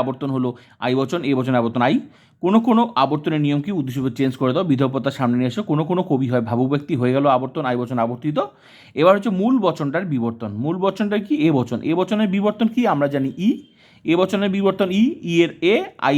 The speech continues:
এর ও, ও এর আই। তো এ বচন যেহেতু, এরপরের বিবর্তনটা ই হবে, ই মানে তার শুরুটা কোনো হবে।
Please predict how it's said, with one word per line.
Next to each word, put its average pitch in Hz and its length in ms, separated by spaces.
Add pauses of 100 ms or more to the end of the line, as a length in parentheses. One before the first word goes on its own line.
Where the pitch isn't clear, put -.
এর 151 80 (320)
ও, - 20 (400)
ও - 20 (100)
এর 381 100 (500)
আই। 120 140 (500)
তো - 20 (100)
এ - 20 (100)
বচন 220 240
যেহেতু, 240 260 (160)
এরপরের 147 320 (400)
বিবর্তনটা 151 440 (140)
ই - 20 (100)
হবে, 185 160 (180)
ই - 20 (100)
মানে 170 200
তার 160 160
শুরুটা 139 240 (120)
কোনো 151 220
হবে। 208 160